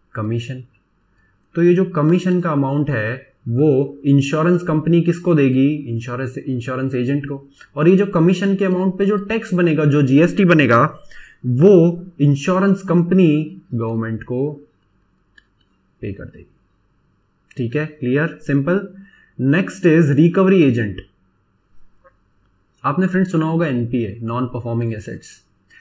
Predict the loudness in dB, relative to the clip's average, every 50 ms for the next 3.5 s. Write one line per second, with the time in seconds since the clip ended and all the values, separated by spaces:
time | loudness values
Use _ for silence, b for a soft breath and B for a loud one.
0 | b b b -4 -2 0 0 0 0 0 0 0 0 2 2 2 2 2 2 2
1 | 2 2 0 0 0 0 0 2 2 2 0 0 0 -2 -4 -4 -4 -6 -6 -6
2 | -6 -6 -6 -6 -8 -10 -10 -10 -8 -8 -8 -6 -4 -6 -6 -6 -8 -8 -8 -8
3 | -8 -10 -8 -8 -10 -10 -6 -4 -2 -2